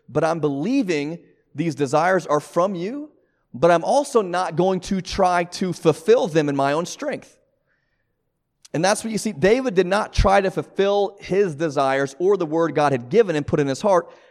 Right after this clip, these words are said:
by his own strength. He really, and, and many times, this is true too, David just allowed God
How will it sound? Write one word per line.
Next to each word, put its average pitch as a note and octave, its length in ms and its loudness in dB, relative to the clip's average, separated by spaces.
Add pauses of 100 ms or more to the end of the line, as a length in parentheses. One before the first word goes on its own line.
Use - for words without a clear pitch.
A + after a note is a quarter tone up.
(100)
by E3 260 4
his D#3 120 0
own D#3 140 0
strength. - 440 -10 (520)
He F#3+ 160 -4
really, G#3 400 2
and, C#3 260 2
and D3+ 140 -2
many C4+ 180 -2
times, C3+ 400 -2
this D#3 120 -14
is D#3 120 -10
true E3+ 240 0
too, A3 320 -8 (420)
David G#3+ 460 0
just F3 320 2
allowed C#3+ 720 4
God C4 460 0